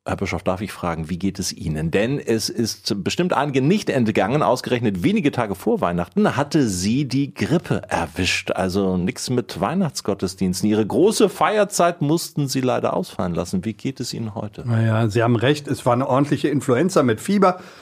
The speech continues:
Speaker 2: Das dauert ein paar Tage, aber jetzt bin ich auch langsam wieder auf den Beinen. Nach den Festtagen ist ja ruhig günstige Zeit, um krank zu sein. Nein,
Speaker 1: Mhm.
Speaker 2: also Sie haben schon recht, es war ziemlich ätzend.
Speaker 1: Mhm.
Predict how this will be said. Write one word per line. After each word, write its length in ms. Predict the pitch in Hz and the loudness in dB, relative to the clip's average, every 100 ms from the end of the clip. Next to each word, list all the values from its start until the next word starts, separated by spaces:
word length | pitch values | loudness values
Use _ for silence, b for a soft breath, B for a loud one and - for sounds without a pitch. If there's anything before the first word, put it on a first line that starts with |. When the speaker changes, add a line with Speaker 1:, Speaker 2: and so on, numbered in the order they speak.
| B | B
Speaker 2:
Das 240 | - 110 - | 0 0 4
dauert 320 | 139 175 208 | 6 6 6
ein 80 | 180 | 4
paar 200 | 185 180 | 2 4
Tage, 540 | 175 170 196 214 - | 4 4 6 4 4
aber 600 | 127 143 151 151 151 156 - | 2 6 6 6 4 -2 -4
jetzt 240 | 127 113 - | -4 -2 0
bin 140 | 117 | 2
ich 180 | 110 - | 2 0
auch 160 | 107 98 | -2 0
langsam 420 | 95 110 104 98 | 0 0 2 0
wieder 180 | 104 120 | 0 0
auf 100 | - | 2
den 200 | 117 98 | 2 4
Beinen. 300 | 110 120 104 B B B B | 4 4 2 B B B B
Nach 220 | 135 151 | 4 4
den 140 | 147 120 | 4 -2
Festtagen 640 | - 196 - - 143 135 | 2 2 2 2 4 6
ist 180 | 151 - | 4 4
ja 140 | 120 | 4
ruhig 540 | 104 104 139 175 175 - | 4 4 6 6 6 4
günstige 440 | 156 151 - 120 | 4 6 2 0
Zeit, 340 | 110 123 123 160 | 2 2 2 0
um 120 | 120 | -2
krank 340 | - 135 120 | -2 0 0
zu 120 | 117 | 2
sein. 220 | 113 113 98 | 2 2 2
Nein, 160 | - 85 | 0 0
Speaker 1:
Mhm. 40 | 92 95 B | -6 -10 B
Speaker 2:
also 160 | - 143 | 2 4
Sie 100 | 147 | 6
haben 120 | 151 | 4
schon 200 | - 139 | 4 4
recht, 300 | 123 139 143 | 6 4 2
es 180 | - 123 | 0 2
war 160 | 113 113 | 2 0
ziemlich 520 | - 156 127 - - | 2 4 4 0 -6
ätzend. 480 | 127 117 - 113 - _ | -8 -6 -10 -12 -14 _
Speaker 1:
Mhm. 40 | B | B